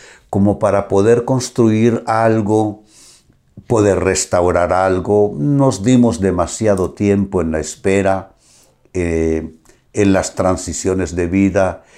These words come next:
y al final se queda el ser humano con esa sensación de haber quedado su factura con un saldo en rojo,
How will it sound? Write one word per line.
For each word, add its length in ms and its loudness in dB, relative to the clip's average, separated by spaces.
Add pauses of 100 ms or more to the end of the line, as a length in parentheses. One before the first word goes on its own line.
(280)
y 100 -2
al 100 -2
final 640 0
se 300 -4
queda 520 0
el 280 -2
ser 260 -2
humano 400 0
con 220 -4
esa 240 -2
sensación 1200 -4 (540)
de 200 -2
haber 360 0
quedado 800 2
su 280 -8
factura 880 -2
con 240 -4
un 160 -4
saldo 460 -2
en 160 -6
rojo, 720 -2